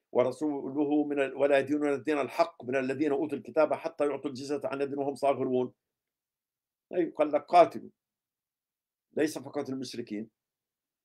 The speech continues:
الواقع الآية تشمل المشركين وأهل الكتاب كما قال المفسرون،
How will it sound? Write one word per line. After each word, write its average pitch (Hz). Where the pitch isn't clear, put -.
الواقع 185
الآية 190
تشمل 190
المشركين 160
وأهل 156
الكتاب 127
كما 120
قال 113
المفسرون، 98